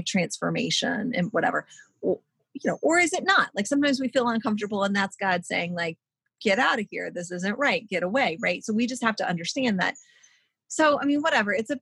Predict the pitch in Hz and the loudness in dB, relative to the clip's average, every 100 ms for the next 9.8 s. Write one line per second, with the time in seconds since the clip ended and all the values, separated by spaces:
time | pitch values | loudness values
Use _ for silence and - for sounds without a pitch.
0 | - 269 320 330 294 - 220 208 202 190 | -8 -8 -6 -4 -4 0 2 2 2 0
1 | 208 196 - 214 208 208 208 233 233 - | 0 -2 -2 2 4 2 2 2 0 -8
2 | _ 226 214 196 185 170 160 156 - 175 | _ 0 2 2 0 -2 -6 -6 -4 0
3 | 165 165 - - - 175 165 165 160 - | 0 0 -6 -10 -2 0 0 -2 -4 -10
4 | - _ _ _ _ _ _ - - 208 | -18 _ _ _ _ _ _ -8 2 4
5 | 190 175 175 170 170 _ _ _ _ _ | 4 2 -2 -8 -12 _ _ _ _ _
6 | 190 214 - 233 233 220 214 196 - 220 | -8 -6 0 2 4 4 2 0 0 0
7 | 226 226 214 202 - 214 190 190 180 170 | 0 -2 -2 -4 -6 -6 -4 -4 -4 -4
8 | 170 165 175 175 165 165 170 302 285 - | -4 -2 -2 -2 -2 -2 -4 -4 -6 -2
9 | 247 233 233 220 233 254 311 381 | 0 2 0 -2 0 0 0 -2